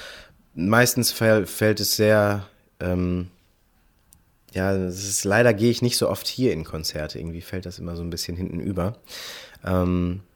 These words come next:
aber immer, wenn ich es mal wieder tue und einen Kammerchor höre, denke ich, „Oh ja, da hätte ich auch mal echt Lust zu.“ Ähm, auch da ist die Zeit gerade nicht für da, aber ich glaube, da wird auch der richtige Moment für kommen, irgendwann, dass ich das mal konsequenter verfolge und mich daran wage.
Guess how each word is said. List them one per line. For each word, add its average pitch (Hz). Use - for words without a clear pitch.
aber 98
immer, 120
wenn 110
ich 110
es 104
mal 110
wieder 104
tue 131
und 120
einen 104
Kammerchor 110
höre, 104
denke 98
ich, -
„Oh -
ja, -
da 104
hätte 104
ich -
auch 107
mal 107
echt -
Lust 123
zu.“ 139
Ähm, 98
auch 90
da 98
ist 107
die 101
Zeit 101
gerade 95
nicht 95
für 90
da, 131
aber 92
ich -
glaube, 95
da 95
wird 104
auch 76
der 87
richtige 85
Moment 80
für 80
kommen, 76
irgendwann, 78
dass -
ich -
das -
mal 76
konsequenter 80
verfolge 76
und 73
mich 80
daran 80
wage. 67